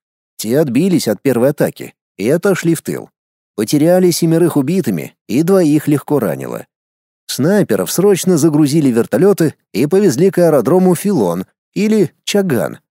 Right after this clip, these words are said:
недалеко от Семипалатинска. Потом дальше на транспортном самолете тысяча двадцать третьего тяжелобомбардировочного авиационного полка. Семь часов,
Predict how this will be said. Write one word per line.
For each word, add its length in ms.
недалеко 500
от 100
Семипалатинска. 920
Потом 400
дальше 520
на 180
транспортном 600
самолете 580
тысяча 360
двадцать 360
третьего 500
тяжелобомбардировочного 1400
авиационного 720
полка. 560
Семь 340
часов, 560